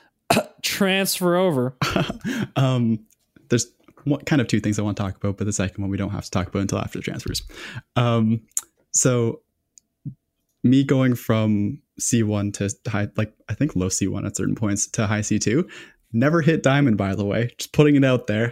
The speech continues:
Speaker 2: I'm not as bad as Zero. Um, <laughs> um, part of the biggest difference that I've noticed is obviously people just hit the ball harder, but that's actually the biggest difference.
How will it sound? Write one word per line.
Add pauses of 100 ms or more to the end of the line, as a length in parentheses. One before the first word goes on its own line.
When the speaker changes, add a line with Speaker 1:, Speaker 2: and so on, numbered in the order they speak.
Speaker 2:
I'm
not
as
bad
as
Zero. (360)
Um, (720)
<laughs>
um, (2000)
part
of
the
biggest
difference
that
I've
noticed (440)
is (1040)
obviously (120)
people
just
hit
the
ball
harder, (680)
but
that's
actually
the
biggest
difference.